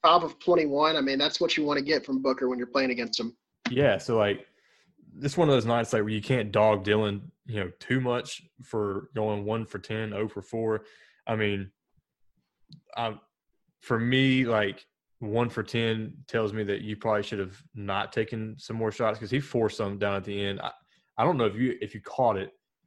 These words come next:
Speaker 2: but it was, um, I think five minutes ago in the game,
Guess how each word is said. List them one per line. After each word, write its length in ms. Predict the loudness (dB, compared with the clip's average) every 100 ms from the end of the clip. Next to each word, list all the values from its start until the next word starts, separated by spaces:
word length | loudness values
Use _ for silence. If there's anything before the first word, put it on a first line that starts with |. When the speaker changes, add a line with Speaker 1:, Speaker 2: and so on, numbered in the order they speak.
| _
Speaker 2:
but 80 | 0
it 60 | 2
was, 680 | 4 4 4 0 -8 -14 -8
um, 640 | -4 -2 -2 -4 -10 -16 -20 _ -10
I 60 |
think 140 | -10 -10
five 360 | -4 0 2
minutes 200 | 0 -2
ago 120 | -4
in 80 | -4
the 40 | -2
game, 460 | -2 -2 -2 -6